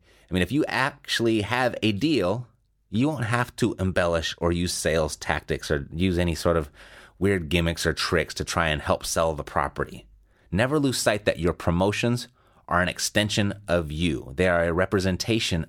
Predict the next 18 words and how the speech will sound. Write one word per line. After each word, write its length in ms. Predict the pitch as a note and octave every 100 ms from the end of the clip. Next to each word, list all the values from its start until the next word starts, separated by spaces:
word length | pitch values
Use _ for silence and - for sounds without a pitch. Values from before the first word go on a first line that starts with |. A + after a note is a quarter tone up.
| -
of 240 | D#2+ C#2+
you. 320 | D#2 C2+ - - _ _ _ _
So 160 | - F2
represent 460 | G#2+ A#2+ B2 A2
your 140 | G#2 G2
deals 540 | G2 D#3 G#2 E2+ F#2+
in 120 | F#2
the 80 | F#2+
way 180 | G#2+ G#2+
that 180 | F#2+ -
you 260 | G2 D3+
want 280 | G2+ G2+ -
to 140 | G2+
be 240 | E2+ G2+ G2
known 460 | G2+ B2 F2+ F#2+
by 140 | G2+ G2
your 140 | A2
network. 520 | B2+ C#3+ E2 - -